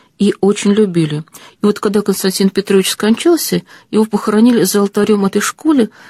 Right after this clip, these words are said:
на территории школьного сада. И за его могилой ухаживали девочки, которые учились в этой школе. И до Октябрьского переворота его могила всегда была в образцовом порядке. Над могилой висела большая икона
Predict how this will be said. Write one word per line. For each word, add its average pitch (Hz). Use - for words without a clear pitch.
на 202
территории 233
школьного 233
сада. 170
И 214
за 190
его 208
могилой 247
ухаживали 240
девочки, 202
которые 190
учились 220
в 202
этой 190
школе. 170
И 208
до 190
Октябрьского 185
переворота 190
его 196
могила 196
всегда 208
была 202
в 190
образцовом 196
порядке. 190
Над 190
могилой 190
висела 196
большая 190
икона 202